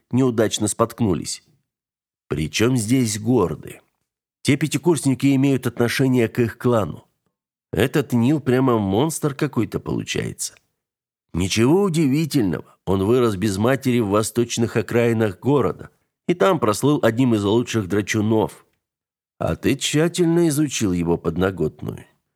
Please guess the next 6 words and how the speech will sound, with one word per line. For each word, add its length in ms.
«Пришлось, 680
но 160
уже 260
после 380
нападения 680
Крина. 480